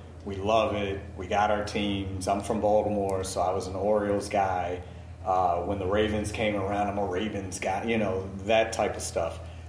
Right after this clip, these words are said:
But, uh, as far as, like, the officiating stuff, it started in Maryland. That's where I did undergrad at. And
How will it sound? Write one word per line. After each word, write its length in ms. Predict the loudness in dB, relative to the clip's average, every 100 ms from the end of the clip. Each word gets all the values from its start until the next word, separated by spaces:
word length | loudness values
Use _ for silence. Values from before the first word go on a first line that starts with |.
| -6
But, 260 | 2 4 4
uh, 600 | 4 6 6 6 2 -2 -10 -16 -6
as 220 | -2 0 4
far 220 | 4 6
as, 160 | 4
like, 180 | 4 4
the 120 | 2
officiating 480 | 0 0 4 4 4
stuff, 500 | 2 2 2 0 -4
it 60 | -4
started 340 | 2 4 4
in 60 | 2
Maryland. 440 | 4 2 0 -6 -6
That's 220 | -6 -2
where 80 | 0
I 80 | 0
did 200 | 0 0
undergrad 440 | 0 0 0 0
at. 380 | 0 -4 -6 -10 -16 -16 -10 0
And 580 | 2 2 0 -2 -6